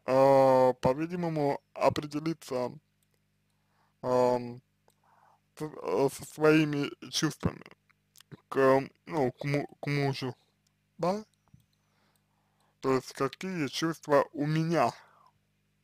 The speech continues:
к мужу? Ш-, что, а,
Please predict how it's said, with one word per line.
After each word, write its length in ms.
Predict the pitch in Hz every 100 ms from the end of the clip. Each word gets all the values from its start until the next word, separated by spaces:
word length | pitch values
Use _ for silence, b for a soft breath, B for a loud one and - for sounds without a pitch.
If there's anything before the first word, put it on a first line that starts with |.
| _ _ _ _ _ _
к 80 | -
мужу? 440 | 135 135 131 117 - _ _ _ _ b b b b b b b b b _
Ш-, 160 | - - _ b b b _
что, 680 | - - 156 160 151 156 - -
а, 360 | 131 135 143